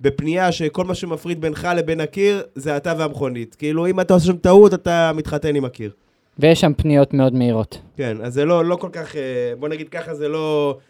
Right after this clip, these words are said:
Speaker 1: לא משהו שאתה היית רוצה, זה. טוב, אנחנו מקווים שהבנתם בערך את התופעה, ואם לא, אתם מוזמנים גם לשאול אותנו.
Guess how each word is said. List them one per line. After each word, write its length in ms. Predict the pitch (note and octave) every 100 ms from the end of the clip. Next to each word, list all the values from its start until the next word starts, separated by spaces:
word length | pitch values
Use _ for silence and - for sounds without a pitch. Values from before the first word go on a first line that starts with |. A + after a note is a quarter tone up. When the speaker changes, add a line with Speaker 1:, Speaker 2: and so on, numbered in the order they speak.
| _ C#3
Speaker 1:
לא 140 | D#3+
משהו 220 | F3+ E3
שאתה 120 | D3+
היית 160 | D3+ D3
רוצה, 480 | C3 B2+ C3 A2+ G#2
זה. 200 | G2 G2 F2+ _ _ _ _ _ _ _ _ _ -
טוב, 120 | F3+
אנחנו 180 | C#3 C#3+
מקווים 280 | D3 E3+
שהבנתם 680 | E3+ F#3 D#3+ D3+ C#3 D#3+ D#3
בערך 160 | D3+ D3
את 140 | C#3
התופעה, 800 | C#3+ C3+ B2+ A#2+ B2 A#2+ C#3 E3 C#3+
ואם 200 | C#3+ C#3+
לא, 80 | C3+
אתם 160 | C3+
מוזמנים 340 | A#2+ A2+ B2 B2+
גם 140 | A#2
לשאול 260 | A2+ D#3+ F3+
אותנו. 320 | F3+ G3+